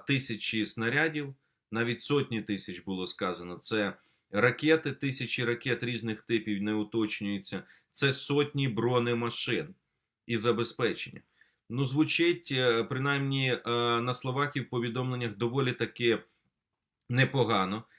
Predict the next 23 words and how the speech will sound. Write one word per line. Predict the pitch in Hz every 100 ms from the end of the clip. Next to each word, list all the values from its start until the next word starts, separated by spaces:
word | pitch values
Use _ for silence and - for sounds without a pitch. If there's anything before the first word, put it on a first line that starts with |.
| _ -
Це | 131
те, | - 156
що | 147 - 131
ми | 131
дуже, | 110 147 113 104
чого | - 117 127
ми | 120
дуже | 101 117 117
зараз | 113 110 101
потребуємо. | 110 104 110 92 95 98 110 123 _ _ _ _ _ _ _ _
По-перше, | 117 143 139 - 123
фронт. | 143 139 - - _ - _ -
Треба | 127 135
зупиняти | 131 131 139 131 123 131
ворога | 113 117 110 113
там | - 107 85 -
і | 104
давати | 110 113 110 107
гідну | 110 101 107
відсіч. | 101 85 - 78
По-друге, | - 107 143 139
це | 135 123
формування | - 123 123 120 127 127 120 104